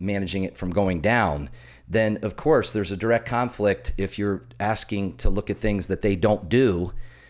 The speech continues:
because they can't be compensated for them. And with a different economy requires different solutions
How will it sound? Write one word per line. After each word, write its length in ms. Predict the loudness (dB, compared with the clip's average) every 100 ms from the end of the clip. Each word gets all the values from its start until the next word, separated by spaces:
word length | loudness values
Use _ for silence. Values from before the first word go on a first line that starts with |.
| -14 -8
because 380 | -2 0 0 0
they 120 | -2
can't 280 | 0 -2 -2
be 80 |
compensated 680 | -2 0 0 0 0 0 -2
for 320 | 0 4 4
them. 300 | 2 -6 -8 -10 -10 -6
And 240 | -2 -2 0
with 200 | 0 2
a 140 | 2
different 400 | 4 2 2 0
economy 640 | 0 0 2 2 0 -4 -8 -18 -20 -20 -8
requires 560 | -4 2 4 4 4 2
different 320 | 2 2 0
solutions 840 | 0 4 4 2 0 0 -2 -6